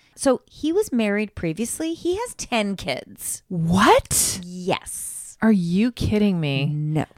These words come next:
Speaker 1: So he was
Speaker 2: Wow.
Speaker 1: married before Taryn. So she's not his first wife.
Speaker 2: But they didn't tell us that.
Speaker 1: No, they didn't. They conveniently leave that stuff out.
Speaker 2: I thought they met in college.
Speaker 1: Yeah, that doesn't mean, that means you met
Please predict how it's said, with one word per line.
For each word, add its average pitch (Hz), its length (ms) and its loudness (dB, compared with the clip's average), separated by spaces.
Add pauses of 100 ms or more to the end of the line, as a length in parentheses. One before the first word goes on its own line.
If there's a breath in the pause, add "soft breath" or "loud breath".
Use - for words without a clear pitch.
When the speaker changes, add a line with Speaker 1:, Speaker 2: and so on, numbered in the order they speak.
(840 soft breath)
Speaker 1:
So 226 200 4
he 196 80 0
was 190 180 -2
Speaker 2:
Wow. 196 80 -4
Speaker 1:
married 202 420 0
before 247 380 2
Taryn. 160 640 -2 (300)
So 202 220 0
she's 226 340 -2
not 233 260 2
his 220 180 -6
first 185 280 -4
wife. - 560 -6 (360)
Speaker 2:
But - 100 -6
they 214 140 4
didn't 165 220 0
tell 180 260 -2
us 135 200 -4
that. 147 280 -6
Speaker 1:
No, 175 280 0
they 196 180 -2
didn't. 165 580 -6
They 196 100 -6
conveniently 185 720 -4
leave 156 340 -4
that 143 280 -8
stuff - 300 -8 (120)
out. - 400 -14
Speaker 2:
I 277 80 -6
thought 392 180 -4
they 339 120 -2
met 247 180 -2
in 226 60 2
college. - 800 0 (240)
Speaker 1:
Yeah, 302 220 -8
that 277 100 -10
doesn't 214 220 -4
mean, 185 340 -4
that 214 160 2
means 190 220 0
you 147 180 0 (180)
met 170 400 2